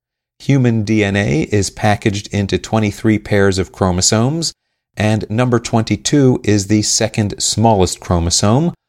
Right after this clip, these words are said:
with around fifty-one million D N A base pairs. Sequencing chromosome twenty-two was also a collaboration, with results announced at the beginning of December nineteen ninety-nine.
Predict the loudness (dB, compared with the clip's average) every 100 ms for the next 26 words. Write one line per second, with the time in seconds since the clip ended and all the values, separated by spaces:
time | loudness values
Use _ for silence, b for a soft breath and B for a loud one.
0 | _ -2 0 0 0 0 -2 -4 0 0
1 | 2 2 2 0 0 0 0 -2 -4 0
2 | 0 0 0 -2 0 -2 -2 -6 -2 -2
3 | -2 -6 -12 -12 _ _ _ _ _ _
4 | _ -4 -2 0 -2 0 2 2 0 -2
5 | 0 0 0 -2 -2 -6 -6 -4 -4 -2
6 | 0 2 2 0 -2 -2 0 0 0 0
7 | -2 -2 -2 0 0 0 0 -2 -4 -6
8 | -10 _ _ _ -2 -2 -2 -2 0 2
9 | 0 -2 -6 -2 0 0 -2 -4 -4 -4
10 | -2 0 0 -2 -2 -4 -4 -2 -2 0
11 | 0 2 0 -2 -4 -4 -4 -4 -4 -4
12 | -6 -6 -4 -2 -2 -4 -10